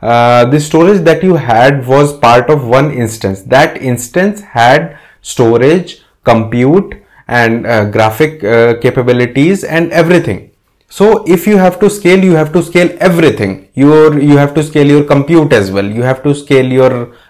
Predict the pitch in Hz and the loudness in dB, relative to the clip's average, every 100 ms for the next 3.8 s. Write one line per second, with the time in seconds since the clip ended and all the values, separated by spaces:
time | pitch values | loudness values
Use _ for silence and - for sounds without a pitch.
0 | - 113 113 110 139 147 147 - 120 104 | -6 -2 -2 0 -2 -2 -4 -2 -2 -2
1 | 107 98 101 98 73 - _ _ _ - | -4 -4 -6 -8 -12 -16 _ _ _ -20
2 | _ _ - 190 202 214 202 131 135 196 | _ _ 0 0 2 0 0 0 2 0
3 | 190 151 127 123 151 196 202 | 0 0 0 0 0 -2 -6